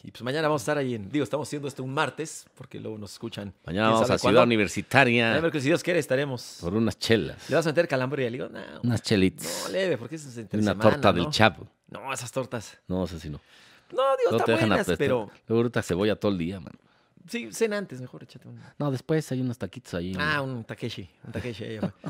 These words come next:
Speaker 1: Y este, y vas a ir el domingo al Azte-, ah, el sábado,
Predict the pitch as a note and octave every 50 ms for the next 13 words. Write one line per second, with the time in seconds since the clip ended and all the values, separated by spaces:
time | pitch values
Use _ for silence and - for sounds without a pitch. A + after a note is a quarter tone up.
0 | - - - - - - - _ - B2+ C3+ A2+ - - B2+ A#2+ A#2 - D#3 D3
1 | D3+ D#3 D3+ - G3 F3 E3 D3+ D3 D#3 E3 D#3+ D#3+ D#3+ D3 C3+ - - G3 F3+
2 | - - A#2+ A#2+ A#2 A2 - D#3+ D#3+ E3+ D#3+ A#2